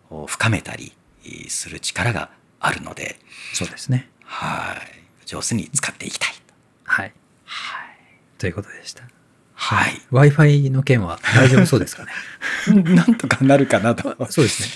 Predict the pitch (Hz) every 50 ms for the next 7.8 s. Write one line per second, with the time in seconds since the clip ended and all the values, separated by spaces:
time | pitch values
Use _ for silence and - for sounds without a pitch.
0 | - - 156 131 110 139 170 165 - 185 170 160 151 151 156 151 - 156 143 -
1 | 139 127 123 123 - 117 123 139 131 - _ - - - - - - 165 135 117
2 | 107 98 104 104 101 98 98 95 95 104 151 - _ _ _ - - 131 135 131
3 | 123 123 120 117 113 117 - - _ _ _ _ _ _ - 123 113 107 - _
4 | _ - 104 101 147 143 135 120 113 110 - - - 113 - - 160 143 - -
5 | 139 131 123 117 110 107 101 - _ - 147 - 151 139 135 139 120 104 98 95
6 | 101 101 104 104 101 98 95 - - 110 95 92 101 101 98 - - 92 95 95
7 | 92 90 95 - _ _ _ - - 107 95 87 82 76 73